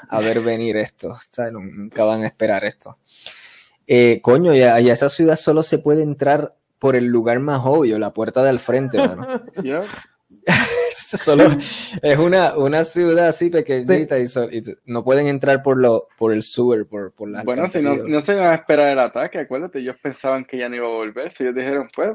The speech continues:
Speaker 2: vamos a entrar por,
Speaker 1: Mm.
Speaker 2: por donde el, el, el,
Speaker 1: Eh,
Speaker 2: el estudio nos deja".
Speaker 1: Sí, ellos
Speaker 2: <laughs> Por
Speaker 1: apo-,
Speaker 2: el
Speaker 1: eh,
Speaker 2: frente.
Speaker 1: eh, por lo, por lo que el presupuesto nos deja, exacto,
Speaker 2: <laughs>
Speaker 1: enseñar
Speaker 3: Pero
Speaker 1: el, el frente.
Speaker 3: ustedes me
Speaker 1: La
Speaker 3: corrijan.
Speaker 2: Sí, de por sí ya sé.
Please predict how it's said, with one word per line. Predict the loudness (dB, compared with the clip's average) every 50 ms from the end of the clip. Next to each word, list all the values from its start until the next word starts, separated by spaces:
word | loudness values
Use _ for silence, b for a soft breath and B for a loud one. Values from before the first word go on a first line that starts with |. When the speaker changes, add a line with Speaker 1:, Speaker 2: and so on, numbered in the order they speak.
| -8 -6 -4
Speaker 2:
vamos | -4 -4 -2 -4 -6
a | -6 -8
entrar | -8 -10 _ -2 -2 -2 -2 -4 _ _
por, | 0 0 0
Speaker 1:
Mm. | 0 -2 -2
Speaker 2:
por | -2 -2 -2
donde | -4 -6 -6 -6 -8 -8
el, | -8 -12 _ _ _ _
el, | -8 -8 -8 -8 -8
el, | -8 -8 -8 -10 -12 _ _
Speaker 1:
Eh, | 2 4 4
Speaker 2:
el | 6 6
estudio | 4 0 -2 -4 -2 0 2 2 4 4
nos | 2 2 2
deja". | 2 2 2 2 0 -6 -10 -10 _ B B B B B
Speaker 1:
Sí, | B 2 6 6
ellos | 8 8 8 8 8 8 6
Speaker 2:
<laughs> | 6 8 8
Por | 8 8
Speaker 1:
apo-, |
Speaker 2:
el | 8 8 6
Speaker 1:
eh, | 6 8
Speaker 2:
frente. | 6 6 6 4 2 2 2
Speaker 1:
eh, | 0 0 -2 -8 -14 -4 _
por | 2 4 4
lo, | 4 2 2 2
por | 2 2
lo | 4 4 2 4
que | 4 2
el | 0 2
presupuesto | 0 0 0 0 -2 0 0 0 0 2 0 0
nos | 0 0 -2 0
deja, | 0 0 0 0 0
exacto, | -2 0 2 2 2 2 0 0 -2
Speaker 2:
<laughs> |
Speaker 1:
enseñar | -2 2 4 4 4 4 4
Speaker 3:
Pero | 4 6 8 6 6 6 4 4
Speaker 1:
el, | 4
el | 4 2
frente. | 2 0 -2 -2 -4 -8 -8 -8 b b b
Speaker 3:
ustedes | 2 4 6 6 6 6 6
me | 4 4
Speaker 1:
La | 6
Speaker 3:
corrijan. | 6 6 6 6 6 4 2 2 0 0
Speaker 2:
Sí, |
de | 0 0
por | -2 -4
sí | -6
ya | -10 -10
sé. | -12